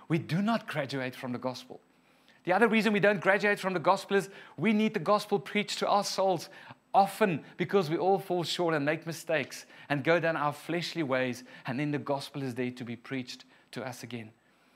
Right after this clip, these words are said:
Imagine a dad trying his very best to buy his child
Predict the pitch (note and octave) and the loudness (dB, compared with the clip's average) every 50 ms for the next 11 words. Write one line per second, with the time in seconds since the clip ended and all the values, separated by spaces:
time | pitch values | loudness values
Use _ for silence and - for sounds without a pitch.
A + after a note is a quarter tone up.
0 | - - - D3+ E3 F#3+ G#3+ - A3+ A3 G#3 D3 A2+ G#2 C3+ C#3 C#3 C3 B2 A2+ | -20 -10 -4 0 0 2 2 2 2 0 0 0 0 2 2 4 4 2 0 -2
1 | G2+ - - _ _ _ _ _ _ _ - - F3+ F3 F3+ D#3+ D3 D3 D3 B2 | -4 -10 -16 _ _ _ _ _ _ _ -2 0 2 2 2 2 0 -2 -2 -2
2 | G#2+ G2+ - D3 D#3 F3 F3+ D3+ A#2 C3+ C#3 C3 B2 - - - - - - - | -6 -4 -4 -2 0 0 -2 -2 -2 -2 -4 -4 -4 -8 -14 -18 -20 -20 -20 -20
3 | - _ - C3 A2+ - - C#3 D#3 E3 D#3 D3 D#3 D3+ - - - - E3 D3 | -20 _ -8 -8 -4 0 0 0 2 0 -2 -4 -4 -6 -6 -8 -6 -4 -2 0
4 | C3 A2+ G#2 - | 0 0 -2 -4